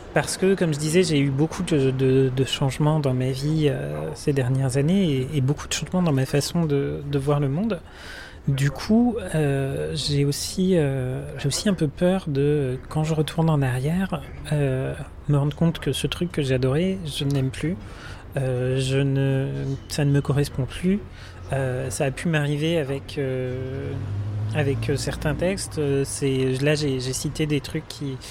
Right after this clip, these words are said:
pour lesquels ça n'est pas le cas. Euh, dans le cas des X-Men, c'était une très bonne, euh, une très bonne surprise. Euh, mais, euh, j'ai toujours un peu peur, euh, quand on me demande mon,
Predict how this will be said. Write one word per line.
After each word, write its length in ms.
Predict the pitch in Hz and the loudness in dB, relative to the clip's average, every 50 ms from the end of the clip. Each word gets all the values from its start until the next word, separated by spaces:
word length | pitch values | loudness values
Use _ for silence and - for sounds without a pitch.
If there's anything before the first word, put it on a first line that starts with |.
| - - - - - - | -14 -12 -14 -12 -6 -2
pour 100 | 143 143 | 0 2
lesquels 300 | 139 131 - 156 147 147 | 2 2 0 0 0 0
ça 140 | - 160 143 | 0 -2 -2
n'est 140 | 135 135 131 | 0 -2 -2
pas 160 | - 147 139 | 0 0 -2
le 80 | 139 | -2
cas. 340 | 139 - 160 151 156 156 151 | -2 -2 0 0 0 2 0
Euh, 160 | 147 135 127 | 0 -2 -2
dans 120 | 127 127 123 | -2 -4 -6
le 60 | 127 | -6
cas 120 | - 147 | -4 -4
des 140 | 139 139 135 | -2 -2 -2
X-Men, 420 | 131 135 - - - 156 156 160 151 | -2 -2 -4 -4 -2 -2 -2 -2 -2
c'était 240 | - 147 139 - | -4 -6 -4 -2
une 100 | 135 131 | -2 -2
très 260 | - - - - 160 143 | -4 -4 -6 -4 -2 0
bonne, 260 | 143 151 151 151 151 | 2 2 2 0 0
euh, 320 | 143 135 139 143 151 160 165 - - - - - - - - - - - - - - | -2 -4 -4 -6 -6 -8 -8 -8 -12 -16 -18 -16 -16 -16 -16 -16 -18 -20 -10 -4 0
une 120 | 160 147 | 0 0
très 180 | - - 165 151 | 0 2 0 2
bonne 160 | 143 147 143 | 2 2 0
surprise. 640 | 143 - - - - - - 202 214 214 196 165 139 - - - - - - - | -2 -4 -6 -8 -8 -8 -4 -4 -2 0 0 -2 -4 -4 -10 -16 -16 -10 -4 0
Euh, 600 | 170 156 139 131 135 135 135 135 135 143 147 151 151 | 0 0 0 0 0 -2 -2 -2 -2 -4 -4 -4 -4
mais, 640 | 147 143 143 143 143 139 143 143 143 143 139 135 135 | -2 0 0 2 2 2 2 2 2 0 0 0 0
euh, 340 | 131 131 135 139 143 143 131 135 135 131 - - - - - - - - - - - - - - - - - - - - | 0 -2 -2 -4 -4 -4 -4 -4 -4 -6 -8 -10 -14 -16 -16 -16 -16 -16 -18 -18 -18 -20 -18 -18 -18 -18 -18 -10 -4 -2
j'ai 140 | 143 127 123 | -2 -2 -2
toujours 320 | - - 165 170 185 185 | -2 0 2 2 2 2
un 80 | 180 151 | 2 0
peu 120 | 147 156 | 0 -2
peur, 300 | 143 156 175 190 196 165 | 0 2 4 4 4 4
euh, 160 | 143 135 131 127 | 2 2 2 2
quand 300 | - 139 131 127 - 147 | 0 -2 -4 -2 -2 0
on 40 | |
me 80 | 143 139 | 0 0
demande 320 | 135 143 147 156 165 165 | 2 2 2 2 2 0
mon, 380 | 156 139 135 131 127 131 147 147 | 0 0 -2 -2 -4 -4 -6 -6